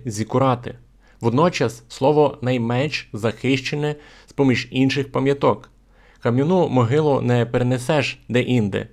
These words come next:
єгипетські піраміди не повантажиш на кораблі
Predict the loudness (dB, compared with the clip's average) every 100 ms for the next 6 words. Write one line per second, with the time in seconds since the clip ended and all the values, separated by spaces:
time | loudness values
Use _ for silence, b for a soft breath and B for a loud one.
0 | b b -2 0 0 -4 -2 0 0 -2
1 | 0 0 0 0 0 -2 B B -2 0
2 | 0 0 0 2 4 4 2 -2 -2 0
3 | 0 0 -2 -4